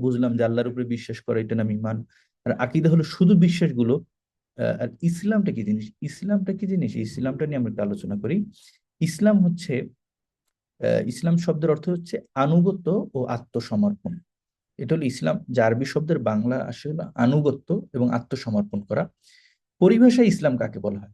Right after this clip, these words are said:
পরিভাষায় বলা হয় আল্লাহ তাআলার আদেশ নিষেধের প্রতি একচ্ছত্র আনুগত্য প্রকাশ করা এবং তার দ্বীনের প্রতি আত্মসমর্পণ করা,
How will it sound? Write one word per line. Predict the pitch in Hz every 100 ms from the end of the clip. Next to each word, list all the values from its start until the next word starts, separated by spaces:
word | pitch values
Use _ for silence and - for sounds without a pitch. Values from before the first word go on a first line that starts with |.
| -
পরিভাষায় | 131 170 180 190
বলা | 175 180
হয় | 185
আল্লাহ | 135 135 170
তাআলার | 170 175 185 185 - _
আদেশ | - 120 127 180 202 135
নিষেধের | 123 175 170 165
প্রতি | - 113 - 185 208 _ _ _ _ -
একচ্ছত্র | - 196 190 - 208 208 208 208 208 _
আনুগত্য | - 135 156 185 185 -
প্রকাশ | 190 131 - 113
করা | - 123
এবং | 165 127 123
তার | 123 117
দ্বীনের | 107 123 151
প্রতি | 160 180 175
আত্মসমর্পণ | 208 208 - 123 117 104 101
করা, | - -